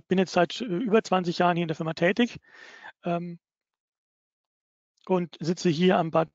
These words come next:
äh, im Standort Bad Dürheim. Vielleicht nur ein, zwei Worte, wer die Auxalia noch nicht kennt. Ähm, die Auxalia blickt inzwischen auf mehr als dreißig Jahre Erfahrung zurück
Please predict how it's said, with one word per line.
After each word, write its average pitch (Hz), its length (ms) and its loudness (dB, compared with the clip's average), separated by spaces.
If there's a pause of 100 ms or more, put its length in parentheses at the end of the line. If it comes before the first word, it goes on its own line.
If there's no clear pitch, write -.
äh, 202 260 -4
im 165 360 -8
Standort 170 340 -2
Bad 156 180 -4
Dürheim. 226 240 2 (1160)
Vielleicht 190 180 0
nur 214 80 4
ein, 208 140 2
zwei 196 160 2
Worte, 208 260 4
wer 185 120 2
die 180 180 0
Auxalia 185 420 2
noch 180 120 -2
nicht 214 180 -6
kennt. 285 400 -2 (880)
Ähm, 196 640 -2
die 202 140 -2
Auxalia 185 360 4
blickt - 220 -6
inzwischen 180 320 -2
auf 170 180 -2
mehr 175 160 0
als 175 200 -6
dreißig 170 360 0
Jahre 170 220 0
Erfahrung 175 400 -6
zurück - 360 -6